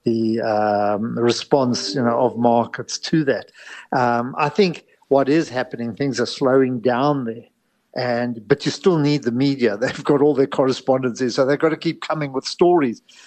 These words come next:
and they start to use, uh, humanity stories, um, on both sides. But I think even that is starting to, to wind down. So you're right. I, I, I think, uh, I would, I would take the plunge now.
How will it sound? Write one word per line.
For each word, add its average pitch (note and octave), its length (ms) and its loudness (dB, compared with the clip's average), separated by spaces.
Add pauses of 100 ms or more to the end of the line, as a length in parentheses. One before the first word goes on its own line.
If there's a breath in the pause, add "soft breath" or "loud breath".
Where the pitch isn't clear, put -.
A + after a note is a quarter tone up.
(120)
and D3+ 120 0
they C3 80 2
start C#3+ 380 0
to C3 80 -10
use, B2+ 560 -4
uh, A#2 760 -4
humanity B2+ 720 -4
stories, A#2+ 760 -4
um, A#2 360 -8 (400 loud breath)
on C3+ 160 0
both C3 260 0
sides. A2+ 580 -8 (280 soft breath)
But D3+ 100 2
I D3+ 80 0
think G3 280 -6
even E3 260 -4
that C3+ 180 -4
is A#2+ 80 -6
starting A#2 480 -6 (120)
to, A2 280 -4
to - 240 -6
wind A2 400 -4
down. G#2 240 -6
So C#3 160 0
you're D#3+ 240 2
right. C#3 360 -2
I, D3 280 -4
I, E3 300 -2 (300 loud breath)
I E3 140 -2
think, E3+ 280 -6 (260)
uh, B2 600 -4
I C#3 160 -2
would, D3+ 380 -4
I C#3 140 -2
would D3+ 220 -2
take C3+ 240 -8
the C#3 100 -6
plunge C3 480 -8
now. D3 260 -4